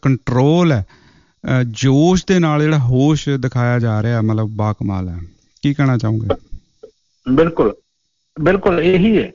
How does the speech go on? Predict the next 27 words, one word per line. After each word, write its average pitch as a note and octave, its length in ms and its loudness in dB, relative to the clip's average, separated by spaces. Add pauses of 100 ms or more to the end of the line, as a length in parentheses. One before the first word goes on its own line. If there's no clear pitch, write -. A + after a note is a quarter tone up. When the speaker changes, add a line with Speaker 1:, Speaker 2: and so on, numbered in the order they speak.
(480)
Speaker 2:
ਚਾਹੇ F3+ 180 4
ਤੁਸੀਂ G3 300 -2
ਜੀ C3+ 220 -2
ਟੀ E3+ 200 -2
ਕਰਨਾਲ A#2+ 460 0
ਰੋਡ C3 200 0
ਦੀ C#3+ 140 0
ਗੱਲ C#3+ 140 2
ਕਰ C#3 200 -2
ਲਓ, D#3 140 0
ਚਾਹੇ D3+ 240 -2
ਕੁੰਡਲੀ B2 360 -2
ਬਾਰਡਰ A#2 320 -2
ਦੀ C3 160 -2
ਗੱਲ C3+ 160 0
ਕਰ B2+ 220 -2
ਲਓ, D#3+ 280 -2 (460)
ਤੁਹਾਨੂੰ G3+ 360 0
ਹਰ E3+ 160 0
ਜਗ੍ਹਾ G3+ 280 0
ਦੇ G3 140 0
ਉੱਤੇ F3 580 -2 (180)
ਕਿਸਾਨ D3+ 440 -2
ਪੂਰੀ F3+ 300 0
ਤਿਆਰੀ C#3+ 520 0
ਨਾਲ F3 260 0
ਦਿਸਣਗੇ, D#3+ 640 -2